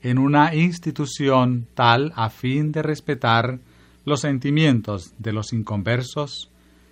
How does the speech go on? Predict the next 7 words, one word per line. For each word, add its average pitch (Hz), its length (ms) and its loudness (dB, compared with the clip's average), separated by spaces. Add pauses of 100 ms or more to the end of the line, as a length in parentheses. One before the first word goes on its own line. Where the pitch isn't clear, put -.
(400)
y 131 120 0
asegurar 143 600 4
de 135 140 4
esa 131 200 0
manera 127 680 2
su - 360 -6
participación. 127 1300 -4